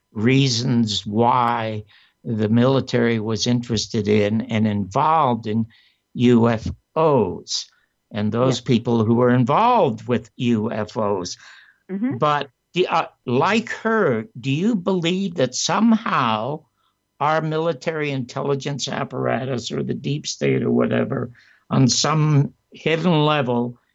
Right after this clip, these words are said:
Speaker 1: is working with these people?
Speaker 2: Yes, absolutely. It is seen reportedly in these experiences of military and E Ts working together. This is often reported as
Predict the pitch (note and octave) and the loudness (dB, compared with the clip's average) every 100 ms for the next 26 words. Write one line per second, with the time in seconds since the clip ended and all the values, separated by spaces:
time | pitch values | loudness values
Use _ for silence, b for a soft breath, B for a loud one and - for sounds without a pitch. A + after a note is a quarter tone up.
0 | _ _ _ _ E3+ C3+ C3 E3 A#3 - | _ _ _ _ -2 -2 -2 0 0 -2
1 | G4+ G#4 A4+ - G4+ - - - F4+ G4+ | -4 0 -2 -2 -4 -4 -6 -4 -6 -4
2 | A#4 A#4+ - _ _ _ _ _ _ _ | -2 -2 -2 _ _ _ _ _ _ _
3 | - G3+ E3+ - _ _ _ F3+ G3+ - | -8 -6 -6 -10 _ _ _ -6 -6 -6
4 | C4 D4 D3+ - - F3+ F#3 - - G#3+ | -6 -6 -10 -10 -6 -4 -4 -8 -8 -6
5 | G#3+ G#3+ - E3 F3 - D#4 F4 F3 C#3 | -4 -6 -8 -14 -12 -2 -2 -2 -8 -8
6 | C3+ E3 _ _ _ _ - E3+ F3 G3+ | -8 -8 _ _ _ _ -6 -4 -2 -6
7 | G3+ A#3+ _ - C3+ C3 C#3 - E3 D#3+ | -6 -12 _ -8 -8 -8 -12 -8 -6 -6
8 | A3 _ _ _ _ _ _ _ E3+ D#3 | -8 _ _ _ _ _ _ _ -2 0
9 | D#3+ D#3+ D3 - D3+ E3+ F#3+ - F#3 D3+ | 0 -2 -6 -10 -8 -6 -6 -6 -4 -2
10 | F3 - D#3+ E3 D#3+ D#3+ E3 - D#3+ - | -4 -6 -6 -6 -6 -8 -10 -8 -8 -8
11 | C#3 - D3+ F3+ B3 D#4 - _ _ _ | -12 -10 -12 -8 -6 -6 -10 _ _ _
12 | E3+ C#3+ C#3 F3 F3 _ _ - _ _ | -10 -10 -8 -10 -10 _ _ -20 _ _
13 | D3+ C#3 - D#3 D3+ - A#3 G3+ D3+ - | -6 -6 -8 -12 -12 -6 -4 -2 -6 -8
14 | _ _ _ E3 | _ _ _ -4